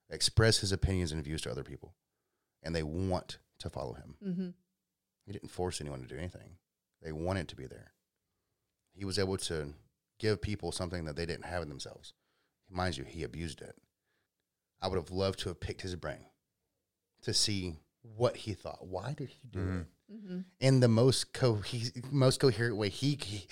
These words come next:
Speaker 1: he could have described it, 'cause he wasn't all there in the first
Speaker 3: Right.
Speaker 1: place. But I would have loved to have heard his story, learned, learned something about his brain,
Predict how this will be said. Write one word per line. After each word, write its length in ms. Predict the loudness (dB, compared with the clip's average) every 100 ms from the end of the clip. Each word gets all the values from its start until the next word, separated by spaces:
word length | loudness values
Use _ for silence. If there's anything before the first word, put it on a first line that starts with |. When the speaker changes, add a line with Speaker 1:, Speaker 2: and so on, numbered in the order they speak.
| -16 -4
Speaker 1:
he 200 | 2 4
could 100 | 2
have 100 | -2
described 380 | -2 0 -2 -2
it, 60 |
'cause 160 | -2 0
he 120 | 2
wasn't 240 | 2 2
all 140 | -4 -4
there 140 | -4
in 60 | -4
the 60 |
first 260 | -2 -2 0
Speaker 3:
Right. 100 | 0
Speaker 1:
place. 180 | 2 0
But 240 | -4 -4 -8 -20 -20 _ _ _ _ _ _ _ 0
I 100 | 4
would 80 | 4
have 120 | 4
loved 300 | 4 6 6
to 120 | 2 2
have 140 | 0
heard 520 | -2 2 2 2 -2 -10 -16 _ _ _
his 240 | 0 2
story, 400 | 0 -6 -10 -12 -20 _ _ _ _ _ _ _ _ _
learned, 380 | 2 2 2 -2 -8 -16 -12 2
learned 360 | 4 6 4
something 400 | 4 4 2 2
about 200 | 0 -2
his 280 | -4 -2 -2
brain, 300 | -4 -6 -8